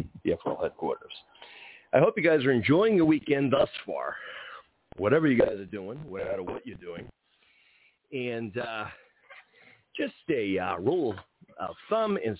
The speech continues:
so forth. You know, this is a fun place here at the headquarters, and we're fortunate enough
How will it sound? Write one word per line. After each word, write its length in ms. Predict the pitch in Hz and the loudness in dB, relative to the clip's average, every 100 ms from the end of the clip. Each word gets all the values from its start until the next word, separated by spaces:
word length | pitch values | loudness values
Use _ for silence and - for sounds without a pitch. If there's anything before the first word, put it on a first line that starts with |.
| - | 0
so 180 | 123 107 | 0 2
forth. 280 | 120 120 110 _ _ _ _ _ _ _ _ | 2 2 0 _ _ _ _ _ _ _ _
You 80 | 120 | 2
know, 140 | 104 95 | 4 4
this 240 | 120 294 - | 2 0 2
is 240 | 175 107 | 2 4
a 260 | 98 78 82 _ _ - | 2 0 -4 _ _ 0
fun 200 | 202 185 | 0 0
place 300 | 127 113 107 | 0 0 -2
here 300 | 117 107 107 - - | 0 0 0 -6 -16
at 80 | 117 | -4
the 80 | 104 | 0
headquarters, 640 | 107 117 - 120 120 123 | 2 2 2 4 4 2
and 100 | 95 | 2
we're 160 | 90 92 - | 0 0 2
fortunate 440 | 190 196 - 123 | 2 2 2 2
enough 260 | 107 104 | 6 6